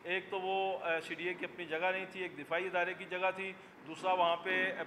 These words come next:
parking की जगह कोई नहीं थी, तीसरा वो शहर से बहुत बाहर थी, चौथा उस वक्त वहाँ पे रोड, अ, अंडर construction था, तो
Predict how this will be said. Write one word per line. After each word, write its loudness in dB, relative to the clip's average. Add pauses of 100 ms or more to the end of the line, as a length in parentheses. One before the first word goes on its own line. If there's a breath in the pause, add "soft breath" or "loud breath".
parking 4
की -6
जगह 4
कोई -2
नहीं -6
थी, -8
तीसरा -4
वो 0
शहर 4
से -4
बहुत -6
बाहर 6
थी, -6 (280 loud breath)
चौथा 2
उस 4
वक्त -2
वहाँ 4
पे -4
रोड, -2
अ, 0
अंडर 2
construction -2
था, 6
तो -4